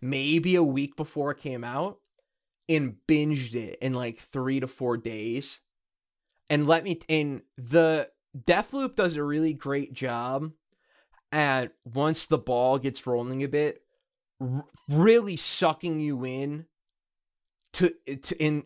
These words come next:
to the land of opportunity. It gives you, like, eight to ten different leads you can follow, and you're really just going through it. But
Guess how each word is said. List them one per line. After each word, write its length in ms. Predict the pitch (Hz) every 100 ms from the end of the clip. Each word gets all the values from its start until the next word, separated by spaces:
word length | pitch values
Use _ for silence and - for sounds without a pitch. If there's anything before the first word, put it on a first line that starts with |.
| -
to 140 | -
the 160 | 143 135
land 320 | 135 143 143
of 80 | 135
opportunity. 880 | 120 127 123 - 101 107 98 90 - _ _ _ -
It 160 | 165 165
gives 240 | 185 160
you, 120 | 180 165
like, 240 | 151 -
eight 280 | 147 160 165 _ _ _ -
to 120 | 165 147
ten 460 | - - 151 151
different 380 | 147 147 - 104
leads 300 | 127 131 123
you 80 | 123
can 200 | 131 127
follow, 680 | - 127 127 127 123 117 _ _ _ _ -
and 120 | 151
you're 100 | 160
really 320 | 151 175 165
just 220 | 143 143 -
going 340 | 147 131 120
through 300 | - 135 117
it. 200 | 101 - _ _ _ _ _ _
But 340 | - 170 151